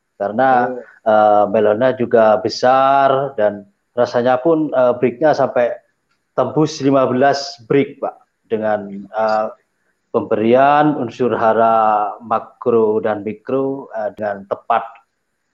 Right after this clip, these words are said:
Speaker 1: Setiap fase-fasenya itu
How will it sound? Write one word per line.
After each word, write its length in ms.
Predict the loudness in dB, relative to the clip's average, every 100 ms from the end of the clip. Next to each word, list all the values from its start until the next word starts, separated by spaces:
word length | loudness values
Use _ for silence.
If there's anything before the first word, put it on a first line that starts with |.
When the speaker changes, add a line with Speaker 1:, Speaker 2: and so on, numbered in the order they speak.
| _ _ _ _ _ _ _ _ _ _
Speaker 1:
Setiap 720 | -8 -6 -2 2 0 -2 _ _ _ _ _
fase-fasenya 1040 | -4 0 0 0 0 0 -2 0 0 0
itu 160 | -4